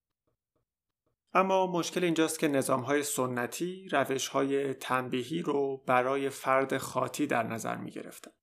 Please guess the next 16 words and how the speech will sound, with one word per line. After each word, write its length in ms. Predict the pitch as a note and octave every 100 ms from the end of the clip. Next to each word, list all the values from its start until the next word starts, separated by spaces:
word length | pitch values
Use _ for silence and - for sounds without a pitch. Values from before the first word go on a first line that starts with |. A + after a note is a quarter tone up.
| _ _ _ _ _
در 160 | - D3
حالی 280 | D3+ E3+ D#3+
که 420 | D#3 D#3 D3 D3 C#3+
نظام 380 | C3+ B2+ C#3 C#3
انضباطی 1000 | C3 B2+ B2 A#2+ C3+ C3 F3 F3+ F#3+ -
تلاش 380 | - E3+ G3 F#3+
می‌کنه 340 | E3 - D3+ C#3+
تا 320 | D3+ C3+ B2+
تمام 480 | - C#3 D3 E3 D#3
جامعه 500 | D3+ A#2+ A#2+ D3+ C#3
رو 340 | C3 B2+ C3
تحت 380 | - C#3 - C#3
کنترل 420 | - B2 - B2+
خودش 360 | A#2+ C#3+ C#3 B2
داشته 360 | - B2 - -
باشه. 320 | B2 -